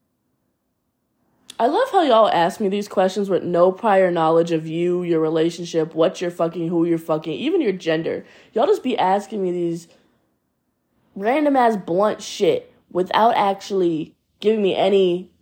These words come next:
details. So please give me a little detail shit. Will I blast your shit all over? Probably. But your name won't be in it. I'm putting you as anonymous, so at least give me some details.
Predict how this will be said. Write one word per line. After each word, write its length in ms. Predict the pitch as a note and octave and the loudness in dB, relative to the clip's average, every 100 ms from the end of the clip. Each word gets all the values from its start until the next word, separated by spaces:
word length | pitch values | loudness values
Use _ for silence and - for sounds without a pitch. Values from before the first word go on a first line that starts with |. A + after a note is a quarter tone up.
| E3 | -8
details. 640 | G3 A3 G#3+ A#3+ G3+ G#3 | -4 -4 2 4 4 4
So 120 | A#3+ | 2
please 180 | A#3 B4+ | 2 4
give 120 | E4+ | 4
me 60 | A3 | 4
a 60 | D#3+ | 4
little 220 | F#3 F3+ | 4 4
detail 400 | F3+ F#3 G3 F#3 | 2 0 2 2
shit. 420 | F#3 F#3+ C#3 - - _ _ | 2 0 0 -2 -12 _ _
Will 200 | E3 G#3 | 2 4
I 100 | A3+ | 6
blast 420 | G3+ G3+ A#3 B3+ | 4 4 4 2
your 80 | C4 | -6
shit 220 | B3 C4 | -4 -2
all 180 | B3 A#3+ | -2 0
over? 380 | B3 C4 D4+ D#4+ _ | -2 -2 -6 -8 _
Probably. 640 | _ E3 F3+ F#4+ B3 F#3 - _ _ _ _ _ _ _ - | _ -2 0 0 0 -2 -4 _ _ _ _ _ _ _ 2
But 300 | G3 F#3+ - | 4 4 4
your 160 | F#3+ | 2
name 280 | F#3 F3 A3+ | 4 4 4
won't 220 | B3 F3+ | 2 2
be 160 | D#3+ D#3 | 0 0
in 100 | D#3+ | 0
it. 80 | F#3 | 0
I'm 200 | E3+ F3 | -2 -2
putting 220 | F#3+ F3+ | -2 0
you 80 | F3 | 0
as 140 | E3 | 0
anonymous, 580 | D#3 D#3 F3+ E3+ D#3+ E3 | -2 -2 -2 -2 -4 -2
so 80 | F3+ | 0
at 80 | |
least 220 | B3+ - A#3+ | 0 0 -2
give 100 | G3+ | -4
me 80 | |
some 160 | F#3 D#3 | -4 -6
details. 480 | D#3 C#3 D3+ - | -6 -8 -10 -12